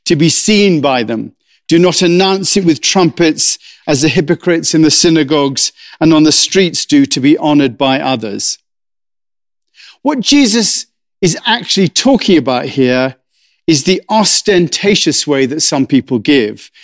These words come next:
with one eye on how others will view their giving. This is really about the way that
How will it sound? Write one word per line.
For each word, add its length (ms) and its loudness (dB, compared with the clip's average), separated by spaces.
with 220 2
one 440 0
eye 640 0
on 160 2
how 420 -6
others 640 -2
will 160 2
view 300 2
their 180 2
giving. 540 -2
This 160 2
is 220 2
really 240 4
about 480 -2
the 80 2
way 240 2
that 380 -4